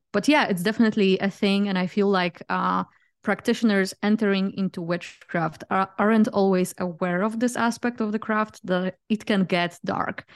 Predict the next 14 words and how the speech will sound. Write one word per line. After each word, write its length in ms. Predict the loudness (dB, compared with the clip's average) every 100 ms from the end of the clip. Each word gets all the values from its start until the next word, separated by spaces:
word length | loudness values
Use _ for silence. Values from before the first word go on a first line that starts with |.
| -20 -20 -4
And, 240 | 2 4
uh, 240 | 4 4 2
oftentimes, 540 | 2 2 2 4 -2 -2
especially 640 | -4 -4 -6 -2 0 0
in 80 | 0
the, 80 | 0
like, 300 | -2 -4 -8 _ _ _ _ -4
mm, 340 | -2 0 0
more 640 | 2 4 4 4 2 -2 -6 _ -4
mainstream 680 | 0 0 -2 -2 -2 0 -2
or, 280 | 0 0 0
like, 220 | -4 -8 _ _
pop 240 | -2 -2 -6 -14 0
culture 840 | 2 2 2 0 2 2 0